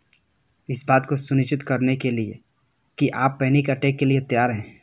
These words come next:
आपको लगातार सांस लेने का अभ्यास करते रहना एक अच्छा विचार है। ऐसा करने के लिए बस चार तक गिनते हुए गहरी सांस लें, इसे सात तक गिनते हुए रोक लें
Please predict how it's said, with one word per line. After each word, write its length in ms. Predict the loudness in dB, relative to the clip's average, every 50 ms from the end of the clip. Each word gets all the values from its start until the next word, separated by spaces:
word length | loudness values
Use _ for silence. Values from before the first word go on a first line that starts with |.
| _ -10 -6
आपको 260 | -6 -6 -2 -2 0
लगातार 400 | 0 0 0 0 0 0 0 2
सांस 280 | 2 0 0 -2 -4 -4
लेने 280 | -6 -4 -4 -4 -2
का 120 | -2 -2 -2
अभ्यास 320 | -2 -2 -4 -4 -4 -4
करते 360 | -4 -6 -8 -6 -4 -4 -2
रहना 300 | -2 -2 -4 -4 -2 -2
एक 160 | -2 -4 -4 -6
अच्छा 220 | -6 -6 -4 -6 -4
विचार 360 | -6 -6 -6 -6 -6 -6 -8
है। 100 | -12 -18 _ _ _ _ _ _ _ _ _ _ _ _ -10 -6
ऐसा 240 | 0 0 0 0
करने 300 | 0 -2 -2 -2 0 -2
के 100 | 0 0
लिए 280 | 0 0 0 -2 -2 -6 _ _ _ _ _ _ _ _ -8
बस 300 | -2 2 2 2 2 0
चार 360 | 0 2 4 4 4 4 0 -6 _ _ _ _ _ _ _ _ 0
तक 220 | 0 0 2 0 -4
गिनते 460 | -2 -2 -2 -2 -2 0 2 2 4
हुए 160 | 6 4 4
गहरी 300 | 2 0 0 0 2 2
सांस 320 | 2 2 0 -2 -2 -4 -6
लें, 200 | -8 -12 -12 -16 _ _ _ _ _ _ -20 -20 -16 -6
इसे 200 | -2 0 0 2
सात 340 | 0 0 2 2 2 2 2 0
तक 120 | 0 0
गिनते 320 | 0 -2 -4 -4 -2 0 0
हुए 140 | 2 2 2
रोक 200 | 0 -2 -2 -2
लें 200 | -2 -4 -4